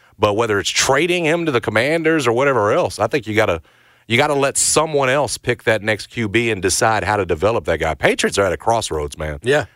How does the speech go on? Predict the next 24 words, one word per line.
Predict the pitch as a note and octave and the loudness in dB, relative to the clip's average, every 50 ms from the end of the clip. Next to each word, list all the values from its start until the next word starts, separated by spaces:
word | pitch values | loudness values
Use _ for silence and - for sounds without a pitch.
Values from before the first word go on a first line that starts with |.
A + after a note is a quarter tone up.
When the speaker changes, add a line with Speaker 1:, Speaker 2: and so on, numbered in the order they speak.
| _ - | _ -2
Speaker 1:
'Cause | G2 F#2 F2+ | -2 0 0
you, | C#3 G#3 F#3 | -2 -4 -2
you | G#2+ C3 G3+ | -2 -2 0
watch | G3+ E3+ A#2+ A2+ - - | 2 2 2 0 0 -2
them | C#3+ D#3+ B2+ | -2 0 2
right | G2 F2+ F2 F2 | 2 0 2 0
now, | G#2+ A#2+ A#2 G2 E2+ - - | 0 0 2 0 0 -2 -2
and | - G2+ G2+ | -4 -2 -2
it's | G2+ F2+ - | -2 -2 -2
still | - - D3 D#3+ E3 | 0 0 2 2 2
a | D3 | 2
top | - - E3+ E3 - - | 2 0 0 0 0 -2
ten | - D3+ C#3+ C3+ A#2 | -2 -2 -2 -2 -2
defense, | D#3 F#3 - - B2 A2 G2+ A2 | -4 -4 -2 0 -2 0 0 -2
I'm | G2 F#2+ | -2 -2
pretty | - D3 D3+ G#2+ | -2 -2 -2 0
sure. | F#2 - D3+ D#3+ D3 A2+ F#2 E2 - | 0 0 0 2 2 2 0 0 0
Speaker 2:
Yeah. | C3 C#3+ D3 A2 - - | 0 -2 -2 -2 -2 0
Speaker 1:
But | G#2+ G2+ | 2 2
offensively, | G#2+ G#2 - - D#3+ F3+ - G3 F3 E3+ | 2 0 -2 -2 -4 -2 -2 0 0 0
they | B2 B2+ D3+ | 2 2 2
have | E3 D#3+ B2 | 2 0 0
no | A2 A2 A#2 C#3+ | 0 0 0 0
plan. | - - D3+ D3+ C#3+ A#2 F2+ D2+ C#2 | 0 -2 -2 0 0 0 -2 -4 -6